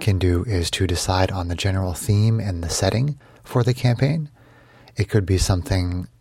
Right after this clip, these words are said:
that sort of like our Spacefarers campaign, it could be somewhat based on science fiction. It could be something based on gothic horror, like the Ravenloft setting. It could be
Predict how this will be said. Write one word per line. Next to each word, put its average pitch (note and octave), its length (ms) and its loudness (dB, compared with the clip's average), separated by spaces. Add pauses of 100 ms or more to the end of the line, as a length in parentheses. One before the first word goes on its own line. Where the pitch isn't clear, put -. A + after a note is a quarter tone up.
(280)
that F2 280 -4
sort F#2+ 200 0
of F2+ 100 0
like F2+ 260 -2
our F2 480 -2
Spacefarers F#2+ 680 0
campaign, F#2 420 -4
it F2+ 80 -8
could F#2 180 -2
be F2+ 340 -2 (500)
somewhat F2+ 480 0 (220)
based F#2 260 0
on F2+ 100 0
science E2+ 320 -6
fiction. D3 540 -2 (440)
It G#2+ 120 2
could F#2+ 100 2
be F2 120 2
something F2+ 440 -2
based F2 320 0
on F#2 240 -2
gothic F2 380 -4
horror, A2+ 500 -2 (440)
like F2+ 220 0
the F#2 60 -2
Ravenloft G2+ 460 0
setting. G2 460 0 (560)
It G#2+ 140 0
could F2+ 180 0
be E2+ 500 0